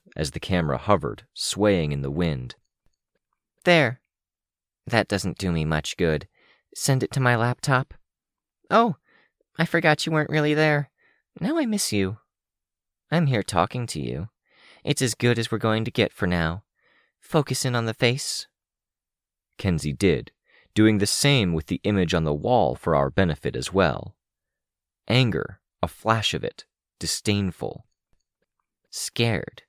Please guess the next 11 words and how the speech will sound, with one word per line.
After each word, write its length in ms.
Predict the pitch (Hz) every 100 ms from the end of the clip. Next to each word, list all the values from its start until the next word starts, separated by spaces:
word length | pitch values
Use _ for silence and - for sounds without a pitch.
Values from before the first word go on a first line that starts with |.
| _ _ -
Ashley 400 | 85 73 - 71
said, 380 | - 73 67 67 _ _ _ _ -
"and 240 | 90 78 80 98
not 280 | 104 -
of 120 | - -
the 120 | 73
camera." 580 | - 101 76 58 67 _ _ _ _ _ _ _ _ _ _ -
"I 100 | 95
don't 160 | 123
see 260 | - 143 151
it," 240 | 82 -